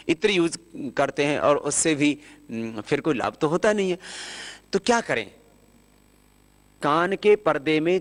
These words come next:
छेद सौ प्रतिशत भर जाता है प्राणायाम के करने से। कपालभाति या अनुलोम विलोम पन्द्रह, पन्द्रह, बीस, बीस मिनट करें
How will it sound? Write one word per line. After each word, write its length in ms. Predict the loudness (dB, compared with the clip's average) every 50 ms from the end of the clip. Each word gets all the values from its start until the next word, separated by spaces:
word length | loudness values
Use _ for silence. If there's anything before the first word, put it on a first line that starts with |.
| -2 -8 -16
छेद 720 | -16 -10 -6 -4 -2 2 4 4 6 6 4 4 2 -2 -4 -6 -6
सौ 400 | -4 -2 0 4 6 6 6 6
प्रतिशत 540 | 4 0 -4 -4 -2 -2 0 -2 -2 -4 -6
भर 240 | -6 -4 -4 -2 0
जाता 380 | 0 0 0 0 0 0 0
है 220 | 0 0 0 -2 -2 -6 -10 -20 _ _ -2
प्राणायाम 400 | -2 0 2 2 0 0 -2 -4
के 140 | -6 -8 -8
करने 280 | -8 -8 -8 -8 -8
से। 180 | -8 -8 -10 -12 _ _ _ _ _ _ _ _ _ _ _ _ _ _ _ -6
कपालभाति 720 | -2 0 2 2 2 2 0 0 0 0 0 0 0 0
या 40 | 0
अनुलोम 340 | 2 2 2 4 2 2 2
विलोम 380 | 2 2 2 2 2 0 -4 -10 -16 -20 _ _ _ _ _ _ _ _ _ _ _ -2
पन्द्रह, 260 | -2 0 0 0 0
पन्द्रह, 300 | 0 -2 -2 0 0 0
बीस, 260 | 0 0 -2 -4 -2
बीस 220 | -4 -4 -4 -4 -4
मिनट 220 | -4 -4 -4 -6
करें 220 | -8 -10 -10 -10